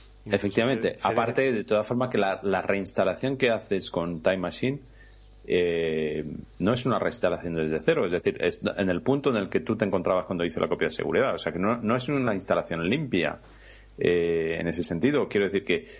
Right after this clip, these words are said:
Speaker 2: el proceso, si tienes que reinstalar con Time Machine, es meterle el disco
Speaker 1: Sí, sí, tú tienes
Speaker 2: de
Speaker 1: que,
Speaker 2: instalación
Speaker 1: tienes que meter
Speaker 2: y,
Speaker 1: tu disco
Speaker 2: y
Speaker 1: de Leopard
Speaker 2: eso
Speaker 1: y
Speaker 2: es. Y antes de instalar, meterte en utilidad de discos, que es la que te permite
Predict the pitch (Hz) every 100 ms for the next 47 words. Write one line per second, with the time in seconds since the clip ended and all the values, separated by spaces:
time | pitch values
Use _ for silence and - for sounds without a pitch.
0 | - 101 98 95 - 131 117 80 - 90
1 | 107 104 110 107 - 101 101 101 104 101
2 | 101 - 117 85 90 101 104 104 98 120
3 | - 139 202 - - - - 117 123 117
4 | 135 135 90 85 92 92 - 117 131 156
5 | - - 117 127 127 131 117 117 120 120
6 | 127 147 143 180 - 104 110 117 - -
7 | 135 127 156 185 156 156 127 123 120 120
8 | 117 143 147 - - - - - - 101
9 | 123 135 127 104 101 98 90 92 104 110
10 | 135 - 170 - 110 98 92 90 - 90
11 | 87 107 117 123 -